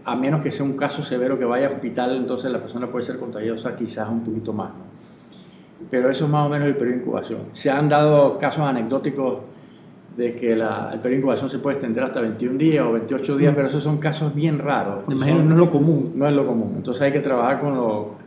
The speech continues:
Speaker 1: En salud pública hay que trabajar con lo común, ¿no?
Speaker 2: Claro.
Speaker 1: Y, y no con los outliers que le llamamos, con los casos extremos,
Speaker 2: Outliers.
Speaker 1: anecdóticos.
Speaker 2: En temas de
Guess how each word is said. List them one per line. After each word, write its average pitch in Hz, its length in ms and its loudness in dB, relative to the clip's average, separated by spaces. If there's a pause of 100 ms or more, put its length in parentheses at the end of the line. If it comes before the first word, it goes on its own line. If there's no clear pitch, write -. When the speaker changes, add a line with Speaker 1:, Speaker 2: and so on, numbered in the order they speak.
(120)
Speaker 1:
En 131 60 -8
salud 139 200 2
pública 175 280 8
hay 165 80 4
que 165 80 4
trabajar 131 320 2
con 151 100 2
lo 127 100 0
común, 120 320 -2
¿no? 107 160 -6 (420)
Speaker 2:
Claro. 123 300 -2
Speaker 1:
Y, 135 60 -2
y - 20 0
no 127 140 0
con 139 160 0
los 117 180 0
outliers 120 600 2
que 113 80 -4
le 110 80 0
llamamos, 117 400 -2
con 110 140 -6
los 104 160 -6
casos 127 280 -6
extremos, 123 460 -2
Speaker 2:
Outliers. 110 160 0
Speaker 1:
anecdóticos. 113 540 -2 (760)
Speaker 2:
En 151 200 4
temas 202 360 4
de 143 580 6